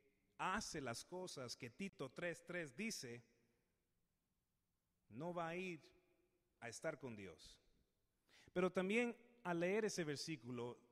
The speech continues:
pensemos en otra cosa y consideremos la razón por qué Pablo, eh, hace mención de la vida pasada de los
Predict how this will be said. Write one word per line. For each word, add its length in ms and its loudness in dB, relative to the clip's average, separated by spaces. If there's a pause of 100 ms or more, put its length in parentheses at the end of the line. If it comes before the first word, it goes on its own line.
(220)
pensemos 440 2
en 80 4
otra 220 2
cosa 380 -6 (540)
y 100 2
consideremos 720 4
la 100 6
razón 320 0
por 140 -4
qué 120 -4
Pablo, 540 -2 (320)
eh, 320 -6
hace 300 0
mención 640 -2
de 80 0
la 140 0
vida 340 -2
pasada 640 0
de 180 -6
los 400 -8